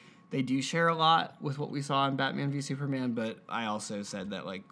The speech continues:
there's clearly, like, a trademark of, like, Patty Jenkins is putting her own spin on this, and it's not just being aped off of Zack Snyder's style. And I, I think her fighting in this, like, comes off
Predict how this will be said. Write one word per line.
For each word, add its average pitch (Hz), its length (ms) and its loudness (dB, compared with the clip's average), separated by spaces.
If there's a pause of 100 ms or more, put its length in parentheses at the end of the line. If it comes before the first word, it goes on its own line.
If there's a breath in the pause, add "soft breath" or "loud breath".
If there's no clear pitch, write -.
(160)
there's 113 180 -6
clearly, 107 420 -6
like, 104 200 -8
a 117 80 -8
trademark 101 640 -6
of, 98 180 -10 (120)
like, 104 140 -8 (220)
Patty 143 200 0
Jenkins 127 240 -4
is 110 60 -8
putting 113 240 -4
her 110 80 -2
own 101 100 -4
spin 101 580 -6
on 92 220 -10
this, 80 220 -12
and 113 140 -8
it's 107 120 -10
not 107 180 -6
just - 280 -10
being 104 280 -6 (420 loud breath)
aped 120 280 -4
off 107 180 -4
of 104 120 -6
Zack 101 240 -6
Snyder's 98 420 -8
style. 90 500 -8 (380 loud breath)
And 143 100 0
I, 156 140 6
I 185 160 4
think 214 220 2
her 160 160 6
fighting 139 400 2
in 117 100 0
this, 110 260 0
like, 101 200 -4
comes 120 280 0
off 104 280 -4